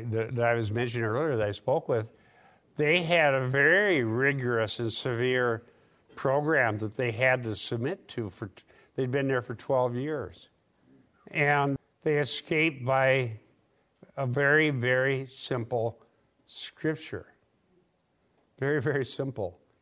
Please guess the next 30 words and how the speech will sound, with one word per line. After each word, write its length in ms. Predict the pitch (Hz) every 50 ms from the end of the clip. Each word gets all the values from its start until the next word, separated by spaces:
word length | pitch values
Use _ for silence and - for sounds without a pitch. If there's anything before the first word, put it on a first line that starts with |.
| _ -
as 180 | 135 123 120
I 60 | 131
was 200 | 123 123 117 110
saying 300 | - - 135 123 120 113
earlier. 540 | 113 117 127 139 135 110 92 85 80 98 - _ _ _ _ _ _ _ _ _ _ _ _ _ _ _ _ _ _ _ -
God 280 | 139 135 143 160 170
will 120 | 156 151 139
use 480 | 127 123 127 135 143 143 135 120 -
the 120 | - - 113
basic 680 | 95 90 - - 117 127 139 131 - - 156 147 147 - _ _ _ _ -
truth 540 | - - - 180 175 147 117 104 113 117 - _ _ _ _ _ _ _ _ _ _ _ _ _ _ _ _ _ _ _
of 140 | - 127 120
the 80 | 120 127
gospel 760 | 113 131 131 139 151 180 170 - - - 117 104 101 104 104
and 140 | 117 117 113
the 80 | 107
scriptures 680 | 107 - - - 175 190 180 - - 113 107 101 95 - _ _ _ _ _ _ -
to 100 | - 139
save 540 | - - - - 175 160 175 214 233 185 156
you 180 | 131 120 120
from 460 | 120 - - 160 147 135 135 135 131 123 - _ _ _ _ _ _
spiritual 720 | - - - - - 147 143 143 139 131 - - 131 120 113
ruin. 500 | 110 113 123 139 160 170 151 113 85 80 87 - _ _ _ _ _ _ _ _ _ _ _ _ _ _ _ _ _ _ _ _ _ _ _ _ _ -
Don't 240 | - 139 160 185 170
think 300 | - - 175 175 170 -
it's 260 | 160 135 120 - - -
too 240 | - - - 170 160
small 500 | - - - 151 147 143 139 143 139 123
a 40 | 107
thing 440 | - - 165 170 156 131 120 120